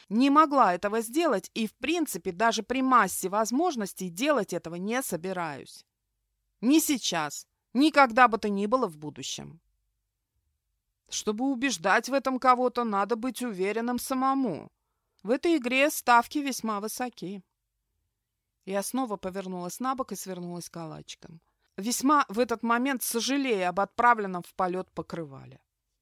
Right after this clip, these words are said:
«Асраи, когда найдёшь кого-то более преданного этому несносному мужику, чем я, свяжись со мной и...»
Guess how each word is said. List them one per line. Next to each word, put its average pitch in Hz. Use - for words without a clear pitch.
«Асраи, 208
когда 254
найдёшь 311
кого-то 262
более 240
преданного 196
этому 214
несносному 214
мужику, 247
чем 233
я, 175
свяжись 359
со 202
мной 175
и...» 240